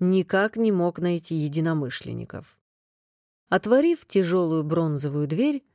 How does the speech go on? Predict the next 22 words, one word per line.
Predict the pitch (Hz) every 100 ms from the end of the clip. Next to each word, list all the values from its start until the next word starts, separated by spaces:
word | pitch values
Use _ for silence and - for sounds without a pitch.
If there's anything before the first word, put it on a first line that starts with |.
| _ -
Зелг | 165 269 330 247
очутился | 233 170 - 214 240 - 165
в |
волшебном | 151 156 143 - 160 151 147 143
царстве. | - 151 135 127 - - 160 - _ _ _ _
Здесь | 147 135 165 -
росли | 160 156 175 165
могучие | 160 151 160 - 160
деревья, | 143 147 175 202 170 165 147 - -
пышные | - 214 - 185 175
кустарники | - 165 - 233 233 196 185 190
и | - - 180 -
экзотические | 180 156 170 160 214 - 196 - 175
цветы. | 165 - 156 151 - 90 _ _ _ _ _ _
Тут | - 339 302
раскинулись | 285 - - 262 247 233
поля | - 214 214 220 214
папоротников | - 180 180 151 143 139 143 139 151 180
и |
мелкие | 196 285 269 240
рукотворные | 226 214 202 190 202 185 170 165
озёра, | - 156 180 277 254